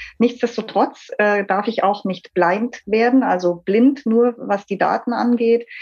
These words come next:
Äh, Daten bilden immer nur die Historie ab. Also das heißt, es ist immer ein Ausschnitt aus der historischen Realität und auch da nur ein Ausschnitt, ne, weil Daten, Statistiken per se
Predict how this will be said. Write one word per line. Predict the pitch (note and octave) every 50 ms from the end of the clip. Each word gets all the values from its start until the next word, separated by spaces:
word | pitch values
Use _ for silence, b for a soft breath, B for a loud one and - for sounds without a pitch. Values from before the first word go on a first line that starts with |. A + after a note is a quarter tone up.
| B B B B _
Äh, | - G3+ G3+ G3+ G3 G3
Daten | G3 F#3+ G#3+ A#3+ B3 - A#3+
bilden | A3 A3+ A3 G#3+ A3+ A3
immer | - A3+ A#3+ C4+ B3+
nur | B3+ B3 A#3+
die | A#3 G#3+
Historie | G3 G#3 G#3 _ - G#3 G#3 G#3+ A3+ A#3+ B3
ab. | B3 - C4 C4+ -
Also | - F#3 G3 G3 G3
das | G3 F#3+ -
heißt, | G3+ G3 G#3 G#3 -
es | F#3 -
ist | F#3 F#3 _ _
immer | A#3+ A#3 B3+ A#3+
ein | - G3 G3 F#3+ - -
Ausschnitt | - D#3+ F#3 A3+ C4+ - - - - C4 C4 C#4+ C#4 - - - _ _ _ _ _ _ _ _
aus | - F3+ G#3 A3+ A3+ -
der | G#3+ F#3+
historischen | F#3+ G#3+ G#3 - _ - G#3+ G#3+ A#3+ C4+ C4+ C4+ C4+ - - C4+ C4 C4 B3+ C4 B B B B B _ G#3+
Realität | G#3+ A3 G3+ G3 G3 F#3+ F#3 F#3 - - - G3+ G#3 A#3+ C#4+ C#4
und | B3 A3+ A3
auch | - - F#3+ -
da | - F3+ G#3
nur | A3+ A3+ G3+
ein | F#3+ F3+ D#3+
Ausschnitt, | - D#3 G3 A3+ - - C#4 C#4+ C#4+ -
ne, | G#3 G#3+ G#3
weil | G3+ F#3+ F#3+ F#3+ -
Daten, | - F3 F#3 G#3 A#3 - _ C4+ B3+
Statistiken | B3+ - G3 F3+ - - B3 A#3+ - _ C4+ C4 B3+ A#3 A3+
per | - G3 F3+ F3
se | E3+ F3+ G3 G3 G#3+ A#3+ C4+